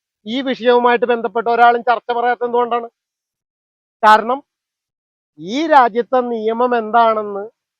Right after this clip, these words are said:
ഇവിടെ വ്യക്തമായിട്ടറിയാം. നിങ്ങളുടെ ചാനൽ ചർച്ചയ്ക്ക് വേണ്ടി ഇതുപോലെയുള്ള ആഭാസങ്ങൾ കാണിക്കേണ്ടി വന്നാൽ ചാനലുകാർക്കെതിരെ നിയമ നടപടികളിലേക്ക് കൂടി നീങ്ങണം.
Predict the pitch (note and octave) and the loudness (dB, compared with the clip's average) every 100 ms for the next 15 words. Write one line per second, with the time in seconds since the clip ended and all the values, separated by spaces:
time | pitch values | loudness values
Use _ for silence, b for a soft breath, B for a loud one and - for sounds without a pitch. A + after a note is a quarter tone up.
0 | _ E3+ F3 G#3 G3+ F#3+ - - G#3+ G#3+ | _ -14 -6 -4 -2 -4 -6 -8 -2 -2
1 | G3 F#3+ E3 D#3 - _ _ _ _ E3 | -2 -4 -6 -10 -16 _ _ _ _ -12
2 | F3+ A3+ A#3+ B3 G#3+ G#3 G#3+ A#3 F#3+ A3+ | -6 -6 -4 -2 0 -2 -2 -6 -4 -8
3 | B3 A#3+ G#3+ G#3+ _ _ E3 G3 G#3+ A3 | 0 0 0 -8 _ _ -12 -6 -4 -2
4 | A3+ G#3+ G3 F#3 G3 A3+ G#3+ G#3+ A3+ G3+ | 0 2 2 2 -2 -2 -6 -2 -2 -2
5 | G3+ G#3 G#3 F#3+ F3+ - _ _ _ _ | -6 -4 -4 -6 -10 -12 _ _ _ _
6 | _ G#3 G#3 A3+ B3+ C4 C4+ C4+ A3+ C4+ | _ 4 6 6 6 4 6 6 6 0
7 | A#3 A#3+ A#3+ _ F#3 G#3 G#3+ A3 A3+ A3+ | 2 0 -2 _ -12 -8 -6 -4 -2 -2
8 | A3+ A3+ A3+ A#3 G#3 A3 A#3 G#3+ G#3 G3 | -4 -4 -2 -2 -6 -8 -8 -6 -6 -6
9 | G3 G3 | -4 -6